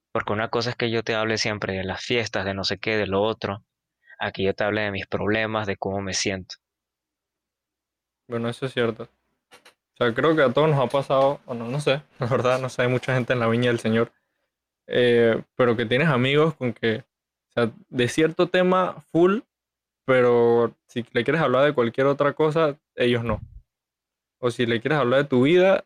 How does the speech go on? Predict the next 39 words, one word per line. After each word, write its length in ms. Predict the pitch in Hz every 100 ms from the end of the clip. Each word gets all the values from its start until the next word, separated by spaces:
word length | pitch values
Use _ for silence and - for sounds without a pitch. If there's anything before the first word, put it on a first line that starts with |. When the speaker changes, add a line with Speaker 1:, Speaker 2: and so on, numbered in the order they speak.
| _
Speaker 1:
Sí, 260 | - 120 120
no, 140 | 123
no 180 | 127 123
entran, 380 | 123 127 120 120
no 100 | 123
entran 280 | 143 180
en 60 | 113
Speaker 2:
no, 20 |
Speaker 1:
ese 180 | 113 120
mood. 220 | 117 107
Speaker 2:
ajá, 440 | 117 117 113 120 - _ _ 123
exacto, 480 | 117 120 113 110
o 20 | 117
sea, 140 | 120
Speaker 1:
No 40 |
Speaker 2:
lo, 120 | 123 113
Speaker 1:
les 40 |
Speaker 2:
tú, 120 | 139
tú 160 | 147 151
Speaker 1:
gusta. 0 |
Speaker 2:
intentas, 500 | - 160 160 180 170
pero 340 | 131 113 113 113
nel, 520 | 120 123 123 110 - _ _ _
o 20 | -
Speaker 1:
Y 120 | 113
Speaker 2:
sea. 0 |
Speaker 1:
sabes 280 | 120 139 156
que 120 | 139
tiene 180 | - 131
un 80 | 147
problema 420 | 147 135 139 143
también, 480 | 135 104 113 110 107
porque 260 | 120 113 107
te 120 | 107
pones 260 | 110 139
empático 500 | 123 98 117 - 127
en 60 | 101
ese 160 | 101 131
momento, 600 | 98 113 107 101 101